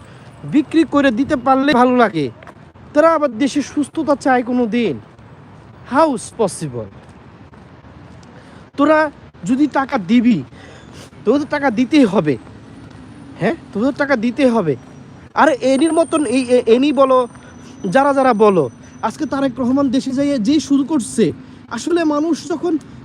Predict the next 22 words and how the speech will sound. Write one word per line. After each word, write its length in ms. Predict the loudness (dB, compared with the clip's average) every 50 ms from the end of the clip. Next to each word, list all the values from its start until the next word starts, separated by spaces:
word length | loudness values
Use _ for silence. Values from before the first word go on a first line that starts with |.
| -12 -4 0 2
বিদেশে 320 | 2 2 2 2 0 0 0 0
থাকে 180 | 0 0 2 2
না, 60 | 2 2 2 2
তার 100 | 2 2 2
মস্তিষ্ক 400 | 2 0 0 0 0 0 0 -2 -4 -2 2
পরিবর্তন 420 | 4 4 6 4 4 2 0 2 2 2 2
হয়। 180 | 0 0 -2 -4 -10 -18 -20 -20 -20 -20 -20 -20 -20 -20 -20 -4 0
তারেক 220 | 2 2 2 0 0 0
রহমানের 340 | 2 4 4 4 2 2 0 0
মস্তিষ্ক 340 | -2 -4 -8 -10 -8 -6 -6 -4 0
পরিবর্তন 420 | 2 2 2 2 0 -2 -4 -4 -4 -4 0
হয়ই 280 | 2 2 4 4 2 2 0
নাই, 120 | 0 -2 -4 -10 -16 -20 -20 -20 -20 -20 -20 -20 -20 -8 -2 0
ও 20 | 0 0
একটা 160 | 2 0 0 0 2 2 2
নাজায়েজ, 360 | 2 4 4 2 2 2 -2 -8 -18 -20 -20 -14 -4 0 0
নাজায়েজ 320 | 2 2 4 2 2 2 0 -2
সন্তানের 380 | -2 -2 0 2 2 2 2 2 0
পোলা। 240 | -2 -2 -2 -2 -6 -10 -14 -18 -20 -20 -20 -20 -18 -20 -20 -20 -20 -20 -20 -20 -20 -20 -20 -20 -20 -20 -20 -20 -20 -8 -4 0
উনিশশো 260 | 0 0 0 0 0 -2
একাত্তর 400 | -2 -2 -4 -4 -6 -8 -4 -2
সালে 240 | 0 2 4 4 2